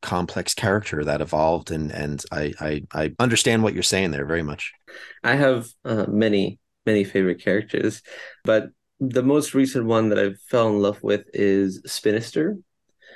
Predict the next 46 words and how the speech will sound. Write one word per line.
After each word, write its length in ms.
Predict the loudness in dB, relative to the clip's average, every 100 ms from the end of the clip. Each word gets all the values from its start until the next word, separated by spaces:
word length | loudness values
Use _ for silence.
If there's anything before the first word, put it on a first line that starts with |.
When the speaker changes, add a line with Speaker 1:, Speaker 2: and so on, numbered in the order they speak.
| -20 -4
Speaker 2:
Uh, 120 | 0
there's 240 | 2 0 0
something 380 | -2 0 2 2
about 360 | 2 2 4
his 220 | 2 -2 0
color 280 | 0 2
scheme 640 | -2 -4 -2 0 0 0 -2
with 160 | -4 -6
the 140 | -12
pinks 400 | -4 0 2 2
and 140 | 0 0
the 40 |
blues. 840 | 2 2 4 4 4 4 2 -2 -10 -20 -20 -20 -4
And 560 | 0 4 2 2 -2 -4
now 220 | 0 2
that 100 | 4
I've, 200 | 2 0 -8 -12 -2
uh, 260 | 0 2
I've 120 | 0 0
started 240 | 0 2
reading 280 | 4 2 2
the 80 | -4
comics 500 | -2 0 2 0 -2
and 100 | -2
he 80 | -2
appears 320 | 0 0 2
in 80 | 0
the 80 | 0
comics, 520 | 0 2 2 0 -4
I 80 | -2
get 220 | -2 0
to 100 | 0
learn 260 | 2 2
more 180 | 2 2
about 280 | 2 0 0
the 80 | -2
character 840 | 0 2 0 -2 0 2 0 -2 -12 -20 -20 _
and 240 | 0 0 2
see 220 | 2 2
where 420 | 4 4 4 2
his 220 | -2 -8
story 280 | -2 0 0
takes 340 | 0 -4 0
him. 300 | 0 0 -2 -8 _ _ _ -8
And, 360 | 0 2 2
uh, 60 | -2